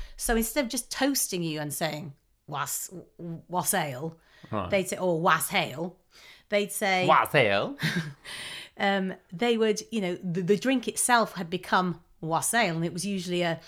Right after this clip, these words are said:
Speaker 1: a beer or a wine or a cider that had been heated with spices. So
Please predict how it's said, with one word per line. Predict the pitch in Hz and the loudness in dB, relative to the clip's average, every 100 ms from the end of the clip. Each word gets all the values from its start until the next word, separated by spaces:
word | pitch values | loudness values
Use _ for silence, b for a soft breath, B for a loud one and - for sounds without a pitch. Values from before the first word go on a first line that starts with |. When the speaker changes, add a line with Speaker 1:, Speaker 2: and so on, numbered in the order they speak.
| B B - | B B -8
Speaker 1:
a | |
beer | 170 196 180 170 | -2 2 2 2
or | 175 | 0
a | |
wine | 170 180 175 170 | 2 2 2 -2
or | 156 | -2
a | |
cider | 156 - 175 180 175 170 165 B B B B | -2 -4 -4 -4 0 0 -2 B B B B
that | - 185 | -4 -4
had | 170 | -2
been | 185 | -6
heated | 151 - 180 170 | -6 -6 -8 -6
with | 165 160 | -6 -6
spices. | - 202 190 143 | -2 0 0 -2
So | - 175 165 | -2 -2 -2